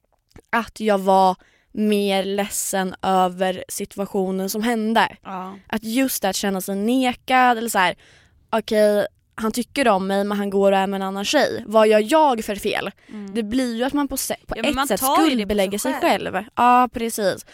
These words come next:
Speaker 1: Och jag tror att idag när jag tänker efter att det var just det att jag så här, jag har varit med om det här så många gånger, att killar som jag träffar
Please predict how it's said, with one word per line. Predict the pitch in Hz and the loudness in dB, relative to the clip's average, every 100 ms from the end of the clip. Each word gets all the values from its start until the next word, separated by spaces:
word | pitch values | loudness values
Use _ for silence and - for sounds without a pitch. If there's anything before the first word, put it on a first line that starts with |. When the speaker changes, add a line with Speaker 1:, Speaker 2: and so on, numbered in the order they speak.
| - | -20
Speaker 1:
Och | - - | -8 -2
jag | 262 | -2
tror | - 285 285 269 | -2 0 2 0
att | 262 | -2
idag | 220 233 240 233 | -4 2 4 2
när | |
jag | 208 | -2
tänker | 214 202 190 | -4 -4 -4
efter | 196 190 | -6 -8
att | |
det | 196 | -10
var | 185 190 190 185 | -2 2 2 2
just | 185 180 - | -2 -6 -6
det | 185 | -6
att | 185 | -4
jag | 180 180 | -8 -6
så | |
här, | 180 - _ _ _ _ _ _ _ _ _ | -6 -8 _ _ _ _ _ _ _ _ _
jag | 247 | 0
har | 262 | 2
varit | 240 233 | 0 0
med | 214 202 | 0 0
om | 190 | -2
det | |
här | 190 185 | -4 -6
så | - 190 | -2 -2
många | 180 175 175 | -2 -4 -6
gånger, | 180 175 - | -6 -6 -10
att | - | -10
killar | - 190 180 | -8 -6 -6
som | 185 | -6
jag | 175 | -10
träffar | - 180 - 170 - 175 | -10 -12 -6 -2 -2 -2